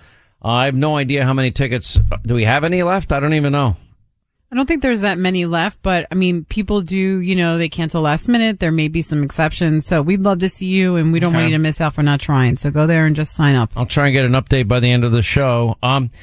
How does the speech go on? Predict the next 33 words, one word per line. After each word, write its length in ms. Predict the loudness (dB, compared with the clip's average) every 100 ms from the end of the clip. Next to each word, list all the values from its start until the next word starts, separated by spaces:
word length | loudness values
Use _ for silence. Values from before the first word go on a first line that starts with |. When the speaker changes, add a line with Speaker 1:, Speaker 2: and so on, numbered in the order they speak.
| -20 -6
Speaker 1:
you 60 |
know, 80 | -4
I 60 | -4
find 280 | -4 -4 -4
this 140 | -4
pretty 260 | -2 0 0
interesting. 560 | 0 -2 0 -2 -2
You 80 | -2
know, 320 | 0 -2 -2 -6 -8 _ _ _
one 200 | -8 -4
of 60 | -2
the 40 |
most 260 | -2 -4 -6
frustrating 600 | -4 -4 -2 -2 0 0
things 360 | 0 0 -2 -4
to 120 | -4
me 360 | -2 -2 -4 -4 -10 -20 -20 -20 _ _ _ _ -2
is 720 | 0 2 0 0 -2 -4 -8 -6
what 200 | -4 -2
James 480 | 0 0 0 -4 -2
Comey 560 | 0 0 0 0 0
has 140 | -2 -2
gotten 280 | -2 -2
away 280 | 0 0 -2
with. 260 | -2 -4 -6
If 80 | -4
you 140 | -2
look 160 | -2 -4
at 160 | -2
Comey, 400 | 0 0 0 -2
McCabe, 520 | -2 -2 0 0 -2
Strzok, 640 | -4 -4 -2 -2 -4 -8 -14 -16 _ _ _ _ -6
Page, 580 | -2 0 0 -2 -4